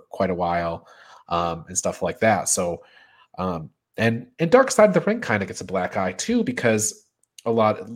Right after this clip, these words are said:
we've been talking about the editing and stuff and people not being really happy with it and,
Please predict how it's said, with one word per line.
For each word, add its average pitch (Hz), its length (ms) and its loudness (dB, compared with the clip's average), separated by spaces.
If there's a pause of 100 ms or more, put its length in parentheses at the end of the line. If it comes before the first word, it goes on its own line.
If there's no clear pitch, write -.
(160)
we've 113 300 -4
been 95 140 -10
talking 147 320 0
about 104 200 2
the 92 100 -6
editing 98 320 -4
and 98 100 -10
stuff 95 240 -4
and 92 80 -14
people 95 280 -8
not 92 160 -6
being 87 220 -12
really 87 200 -8
happy 127 280 -2
with 101 160 -2
it 98 180 -4
and, 95 240 -8